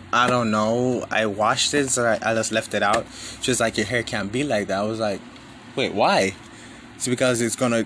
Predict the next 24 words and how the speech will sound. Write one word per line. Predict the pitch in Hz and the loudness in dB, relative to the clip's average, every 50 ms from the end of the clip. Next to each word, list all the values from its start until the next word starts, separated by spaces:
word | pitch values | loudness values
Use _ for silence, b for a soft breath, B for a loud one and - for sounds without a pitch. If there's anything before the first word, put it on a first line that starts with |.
| - - | -2 -2
she | - - | 0 0
said | 127 - 143 127 110 | 4 4 4 6 4
it's | 123 117 | 4 4
gonna | - 135 127 127 | 2 2 2 2
go | 120 127 131 | 2 2 2
into | 127 127 - 104 | 2 0 0 -2
the | 98 120 | -4 -2
food | - - 165 175 160 135 113 - | 0 4 4 6 6 6 4 2
and | - 104 110 107 104 | 0 0 0 2 2
that, | 110 107 98 - - | 2 2 2 0 -2
and | - 113 117 | -4 -4 -4
this | 110 135 - - | -2 0 0 2
and | 127 127 120 | 2 2 2
that, | 123 123 117 90 | 4 4 2 2
and | 107 120 | 2 0
this | 131 131 - | 0 0 2
and | 135 127 | 2 2
that, | 120 104 | 2 2
and | 113 | 2
the | - - | 0 -2
third. | - - 123 127 127 123 117 | -2 -2 0 0 2 2 0
I | 117 | 0
was | 120 117 110 | 0 0 2
like, | 107 98 - | 0 0 0